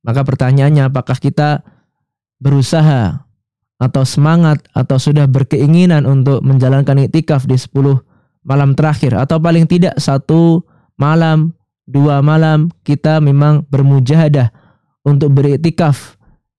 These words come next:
di bulan Ramadan, di sepuluh malam terakhir. Maka jangan sampai kita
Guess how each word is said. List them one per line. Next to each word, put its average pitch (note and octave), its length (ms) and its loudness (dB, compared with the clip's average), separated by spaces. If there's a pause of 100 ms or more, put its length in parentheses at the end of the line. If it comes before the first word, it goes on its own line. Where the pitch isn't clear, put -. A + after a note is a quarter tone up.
(360)
di C3 160 0
bulan C3+ 480 2
Ramadan, D3 480 0
di B2+ 80 2
sepuluh C#3+ 300 0
malam C#3 260 0
terakhir. D#3 480 -2 (640)
Maka D#3 480 -2
jangan C#3 320 2
sampai F3 400 0
kita D#3 480 -2